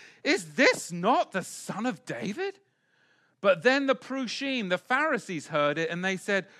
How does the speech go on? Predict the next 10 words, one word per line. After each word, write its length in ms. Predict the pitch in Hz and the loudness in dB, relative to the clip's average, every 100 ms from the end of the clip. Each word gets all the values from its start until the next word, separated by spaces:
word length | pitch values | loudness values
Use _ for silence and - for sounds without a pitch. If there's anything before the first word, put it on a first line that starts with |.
| _ _ | _ _
"This 360 | 113 190 311 - | -2 -2 -2 -10
fellow 440 | - 131 113 113 | -4 -2 0 -4
does 280 | 123 120 - | -4 -4 -4
cast 580 | - 185 208 226 - - | -10 -4 -4 -4 -8 -6
out 360 | - 175 190 165 | -2 0 0 -4
Shadim, 760 | - 185 165 151 226 208 127 - | -6 -2 -2 -2 -4 -4 -6 -6
demons, 600 | 220 277 190 131 135 - - - - | -4 -2 -4 -6 -8 -14 -20 -20 -2
except 800 | 190 190 - - 254 254 - 131 | -2 -2 -12 2 2 2 -10 0
by 340 | 175 190 226 | 2 4 4
Beelzebub 1000 | 180 160 247 330 339 185 165 135 113 92 | 0 2 4 4 2 -4 -2 2 0 -2